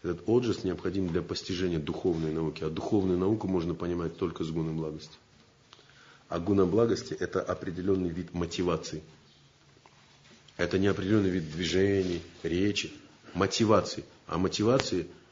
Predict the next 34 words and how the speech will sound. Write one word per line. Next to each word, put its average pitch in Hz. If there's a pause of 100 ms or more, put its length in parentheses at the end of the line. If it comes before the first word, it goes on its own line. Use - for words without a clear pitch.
(240)
и -
цели 90
человека 78
выливаются 87
в 78
его 82
философии. 80
Как -
вот 85
он 85
объясняет 82
свои 82
поступки, 87
что 87
вот, 82
как 80
вот 80
он 80
видит, 80 (300)
мир 78
ощущений. - (1040)
Поэтому, 87
говорится, 87
судя 95
по 92
вопросам, 90
можно 80
понять, 87
что -
это 78
продвинутая 78
личность. - (400)
И 85
можно 95